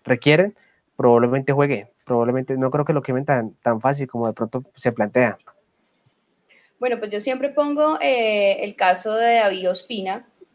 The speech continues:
Speaker 2: que si no es porque ha sido titular en la selección Colombia sí o sí, David Ospina no se ha mostrado o a los clubes donde ha estado casi no le han dado la oportunidad, siempre ha quedado como ahí.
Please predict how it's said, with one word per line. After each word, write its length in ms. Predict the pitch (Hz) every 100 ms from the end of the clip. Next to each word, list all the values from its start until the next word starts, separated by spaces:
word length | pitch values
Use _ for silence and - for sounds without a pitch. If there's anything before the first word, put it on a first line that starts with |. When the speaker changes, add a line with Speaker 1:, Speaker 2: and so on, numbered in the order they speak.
| _ _
Speaker 2:
que 160 | 202
si 200 | 202 202
no 260 | 196 185 190
es 180 | 185 185
porque 300 | - 214 262
ha 60 | 269
sido 300 | 214 208 208
titular 460 | 233 240 226 185 170
en 80 |
la 100 | 196
selección 440 | 214 214 185 180 170
Colombia 420 | 180 190 196 196
sí 240 | 196 214 202
o 80 |
sí, 400 | 196 - 208 233 _ _ _ -
David 300 | 180 180 180
Ospina 600 | - 208 202 196 196 202
no 220 | 208 196
se 100 | 196
ha 60 |
mostrado 800 | 196 196 - 220 196 185 190 196 -
o 680 | 185 180 175 170 165 165 - _ _ -
a 100 | 185
los 680 | 190 175 170 170 175 - -
clubes 320 | 208 202 202
donde 280 | 220 226 202
ha 20 |
estado 420 | 180 - 185 185
casi 220 | 185 202 208
no 140 | 196
le 80 | 196
han 100 | 202
dado 180 | 202 202
la 120 | 214
oportunidad, 720 | 208 202 196 180 226 240 160
siempre 320 | - 180 196
ha 40 | 196
quedado 400 | 214 208 202 202
como 240 | 208 180
ahí. 220 | 175 180